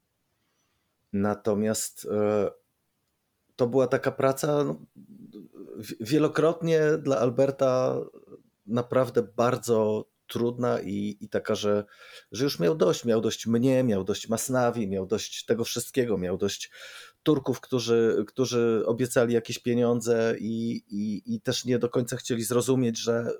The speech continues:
że to trwa, że, że to jest długi proces. I mi się wydaje, że moja rola to była przede wszystkim taka, żeby też po prostu wytrwać w tym, a wytrwać, e,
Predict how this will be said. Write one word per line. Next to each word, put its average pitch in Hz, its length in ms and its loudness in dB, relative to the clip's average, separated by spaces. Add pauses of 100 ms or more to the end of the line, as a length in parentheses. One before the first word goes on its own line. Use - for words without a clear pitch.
(120)
że 110 160 -12
to - 140 -4
trwa, 110 560 -2
że, 107 220 -2 (640)
że 113 120 -4
to 120 120 0
jest 104 140 0
długi 110 240 -6
proces. - 680 -2 (1080)
I 113 400 -2
mi 113 120 0
się - 140 -4
wydaje, 117 280 2
że 107 100 -2
moja 107 280 0
rola 107 240 0
to 101 120 -4
była 104 200 -2
przede 104 240 -6
wszystkim - 340 -10
taka, 101 280 -2
żeby - 220 -8
też - 300 -6 (540)
po - 80 -20
prostu 107 260 -6
wytrwać - 680 -2
w - 120 -12
tym, 113 400 -2 (760)
a 95 400 -2
wytrwać, 127 960 -4
e, 92 420 0